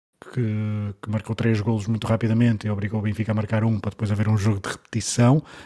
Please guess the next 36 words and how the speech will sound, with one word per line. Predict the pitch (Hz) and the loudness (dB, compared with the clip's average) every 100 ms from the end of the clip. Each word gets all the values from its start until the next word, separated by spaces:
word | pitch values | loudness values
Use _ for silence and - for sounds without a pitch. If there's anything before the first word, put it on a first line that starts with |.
| _ | _
Foi | - 101 | -4 0
este | 107 - 107 | 0 -2 -6
o | |
desfecho | - - 110 - | -6 -2 -2 -2
da | 110 | -2
eliminatória | 101 101 104 107 | 0 0 0 0
sessenta | 95 - 104 104 | -4 -6 -4 -4
e | |
oito | 101 | -4
sessenta | - 107 101 | -2 -2 2
e | |
nove. | 110 123 | 4 2
Houve | 95 90 | 0 -2
um | 98 | -2
terceiro | - - 110 101 | -4 -2 0 0
jogo | 95 107 110 92 - - - | 0 2 2 0 -10 -20 -2
em | 113 110 | 2 2
Paris. | 95 110 113 139 | 4 4 6 4
Na | 110 | 4
altura | 107 117 104 | 0 0 2
ainda | 101 | 2
não | 104 107 | 4 2
havia | 101 104 | 2 2
nem | 101 107 110 | 2 2 2
prolongamento, | 104 104 101 104 104 104 - 107 | 0 0 0 2 4 2 2 2
nem | 104 107 104 | 4 2 0
penaltis | - 104 107 107 107 - | 0 0 2 0 -4 -8
para | - 107 101 - - - | -2 0 0 -6 -20 -14
decidir, | - - 113 110 110 - - - _ | -6 0 2 4 2 0 -14 -20 _
ehm, | 107 101 98 95 98 98 95 95 95 98 - | -6 -2 -2 -2 -2 -2 -2 -4 -4 -6 -6
o | 110 101 98 95 95 104 | -4 -4 -4 -4 -4 -6
desempatar | - 117 107 110 117 110 | 2 2 2 0 2 2
jogos | 107 107 123 131 - | 4 4 4 4 -4
e, | |
portanto, | 117 - - 123 123 - - - _ | -8 -6 2 2 2 -4 -18 -20 _
ehm, | 127 120 123 127 | 0 2 4 2